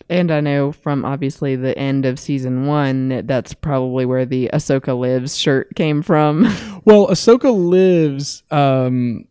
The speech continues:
Speaker 2: was kind of something, and I can't remember who, who got that started, but that was, I don't know if, if that got started when she came back from season one, or if they, because everyone kinda had an idea that she was Fulcrum.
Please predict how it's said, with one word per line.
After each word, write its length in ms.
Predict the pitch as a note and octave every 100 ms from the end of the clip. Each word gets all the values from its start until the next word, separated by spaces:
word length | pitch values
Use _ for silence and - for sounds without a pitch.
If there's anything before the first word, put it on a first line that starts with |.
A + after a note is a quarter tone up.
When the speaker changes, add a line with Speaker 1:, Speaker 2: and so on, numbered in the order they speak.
| -
Speaker 2:
was 400 | C#3+ D3 D3 B2+
kind 400 | - C#3 C3 -
of 80 | -
something, 260 | - C3 -
and 140 | D3+
I 80 | F#3
can't 240 | - C#4
remember 380 | G3+ F3 F3+ D#3+
who, 480 | C3+ E3+ E3+ E3 D#3 C#3+
who 100 | D#3
got 240 | D#3 C#3
that 180 | C#3+ -
started, 480 | - C3+ C#3 B2 D2
but 180 | A#2+
that 180 | C#3+ C#3
was, 280 | E3+ E3+ - _ - - _ _ _
I 100 | -
don't 280 | F#3+ C4+ A3
know 280 | G3+ G3+ G3+
if, 160 | F3 -
if 160 | D#3+
that 320 | - D3 D3+ -
got 180 | E3
started 540 | - - D#3+ D3 C#3 C3+
when 680 | - C#3+ C#3+ D3 E3 G#3 A3 _ _
she 260 | - - G3+
came 540 | - G3+ G3+ G3+ G3+ -
back 400 | F3+ F#3 G#3 -
from 480 | - G3+ G3+ F#3+ -
season 320 | - G3+ G3+
one, 180 | G#3 G3+
or 240 | E3+ D#3+
if 160 | D3 -
they, 380 | D3 D3 C#3+ C#3+
because 260 | D3 D#3+
everyone 380 | G#3 B3+ G#3 F3
kinda 300 | - D#3 D3+
had 180 | C#3+ C#3
an 80 | C3
idea 500 | B2 A#2+ B2+ C3+ D3+
that 180 | E3+ D3
she 100 | -
was 140 | E3+ -
Fulcrum. 520 | F3+ F3 G3 F#3+